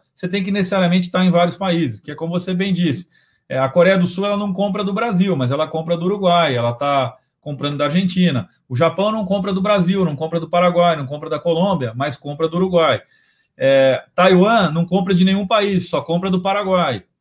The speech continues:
A China não compra do Paraguai e da Colômbia, mas compra do Brasil e do Uruguai. Então, a plataforma que a gente montou na Minerva nos permite acessar,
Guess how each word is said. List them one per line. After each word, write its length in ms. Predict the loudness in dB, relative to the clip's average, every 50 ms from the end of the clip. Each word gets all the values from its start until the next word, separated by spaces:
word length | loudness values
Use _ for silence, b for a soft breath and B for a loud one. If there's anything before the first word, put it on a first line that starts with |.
| _ _ _ _ _ _ _
A 100 | -6 -6
China 360 | -6 -4 -4 -4 -2 -2 -2
não 160 | -2 -4 -4
compra 300 | -2 -2 -2 -2 -2 -4
do 100 | -4 -4
Paraguai 480 | -4 -2 -2 -2 -2 0 0 0 0 0
e 40 |
da 100 | -2 -4
Colômbia, 480 | -4 -4 -6 -4 -2 0 -2 -2 -2 -2
mas 180 | -4 -4 -6 -6
compra 300 | -6 -8 -6 -6 -4 -6
do 80 | -4
Brasil 380 | 0 0 0 0 0 -2 -4 -4
e 40 | -4
do 80 | -4
Uruguai. 420 | -4 -4 -2 0 0 -2 -2 -4 -8 b b b b b b
Então, 120 | -4 -4
a 40 | -2
plataforma 560 | -2 -4 -2 -2 -2 -2 -2 -6 -6 -6 -6
que 80 | 0 0
a 40 |
gente 200 | 0 2 2 2
montou 400 | 0 0 0 -2 -6 -6 -6 -4
na 140 | -4 -4 -4
Minerva 600 | -4 -4 -4 -4 -4 -2 -2 -2 -4 -4 -8 -8 _ _ _ _ _ _
nos 160 | -2 -2 -2
permite 480 | 0 2 2 2 4 4 2 2 2 -2
acessar, 640 | -2 -2 0 -2 -4 -4 -4 -4 -4 -4 -4 -6 -8